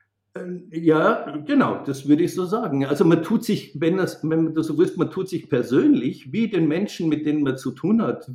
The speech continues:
wie den Anliegen, für die der Konflikt steht, keinen, äh, äh, keinen Ge-, Gefallen.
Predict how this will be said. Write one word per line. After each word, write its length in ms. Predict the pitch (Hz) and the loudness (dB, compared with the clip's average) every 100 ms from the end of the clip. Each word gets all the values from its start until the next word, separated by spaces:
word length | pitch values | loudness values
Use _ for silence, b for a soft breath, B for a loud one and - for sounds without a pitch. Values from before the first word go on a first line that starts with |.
| 127 | -10
wie 320 | 165 226 - | -2 -2 0
den 320 | 156 147 - | -2 -2 -6
Anliegen, 600 | 160 247 202 151 131 131 | 2 2 4 2 2 0
für 160 | - 135 | -2 -6
die 160 | 135 | -6
der 100 | 131 | -6
Konflikt 540 | - 127 123 - 139 - | -8 -8 -8 -6 -8 -8
steht, 340 | - 131 127 | -8 -8 -8
keinen, 540 | - 135 147 147 147 151 B B B _ | -14 -8 -4 -4 -4 -10 B B B _
äh, 60 | 127 | -4
äh, 540 | 131 131 131 120 120 - | -2 -2 0 0 0 -6
keinen 360 | - 131 139 127 | -8 -2 -2 -2
Ge-, 140 | - - - _ - | -6 -18 -20 _ -8
Gefallen. 640 | 127 - 131 170 117 - | -6 -2 0 2 0 -6